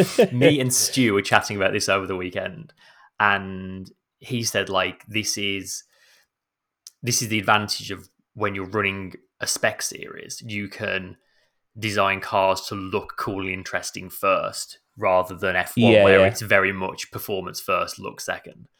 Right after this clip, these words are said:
Speaker 2: Um,
Speaker 1: Yeah.
Speaker 2: the, the thing that kind of convinced me the most was I saw somebody photoshopped the wheels off it,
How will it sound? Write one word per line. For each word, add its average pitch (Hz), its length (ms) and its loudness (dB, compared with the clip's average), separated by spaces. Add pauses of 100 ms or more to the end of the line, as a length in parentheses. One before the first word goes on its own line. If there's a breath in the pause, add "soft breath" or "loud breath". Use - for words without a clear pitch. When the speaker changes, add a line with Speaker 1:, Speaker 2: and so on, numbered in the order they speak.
(600)
Speaker 2:
Um, 92 280 0
Speaker 1:
Yeah. 92 240 2 (400)
Speaker 2:
the, 147 200 6
the 135 140 0
thing 160 300 0
that 160 120 -2
kind 131 240 0
of 123 140 -6
convinced 107 400 -2
me 107 80 -6
the 101 80 -8
most 98 320 0
was 113 80 -4
I 104 100 2
saw 101 360 -2
somebody 95 920 -2 (540)
photoshopped 101 1300 -2
the 107 80 -4
wheels 98 420 -2
off 113 200 0
it, 156 260 -8